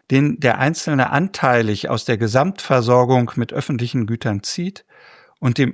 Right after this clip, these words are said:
individuellen Beitrag, also den persönlichen Kosten der anteiligen Nutzung,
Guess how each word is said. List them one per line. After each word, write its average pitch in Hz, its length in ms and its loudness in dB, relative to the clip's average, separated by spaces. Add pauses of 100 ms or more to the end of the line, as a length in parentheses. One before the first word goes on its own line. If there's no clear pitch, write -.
individuellen 180 640 2
Beitrag, 135 720 0 (240)
also 117 200 0
den 107 180 0
persönlichen 127 720 0
Kosten 143 540 0
der 123 140 0
anteiligen 107 580 -2
Nutzung, 170 480 -4